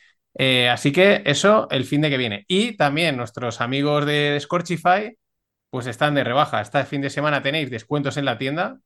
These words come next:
no en la suscripción, sino en la tienda, de, además, vinos buenos a buen precio. Así que podéis pasaros por ahí y pillar algunos vinos ya para Navidad.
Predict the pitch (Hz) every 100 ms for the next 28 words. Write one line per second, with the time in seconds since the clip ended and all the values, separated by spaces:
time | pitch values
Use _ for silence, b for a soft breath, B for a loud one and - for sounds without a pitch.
0 | _ - 131 147 156 147 139 131 143 -
1 | 127 113 147 180 135 127 113 131 147 185
2 | 214 _ _ _ _ _ 117 117 117 110
3 | 110 107 107 113 - 127 131 110 131 139
4 | 143 131 143 160 202 208 - 127 127 101
5 | 123 - - - _ _ 110 113 117 113
6 | 117 120 123 113 123 - 120 127 170 220
7 | - 127 127 127 123 120 123 123 127 123
8 | 139 117 113 120 131 147 190 208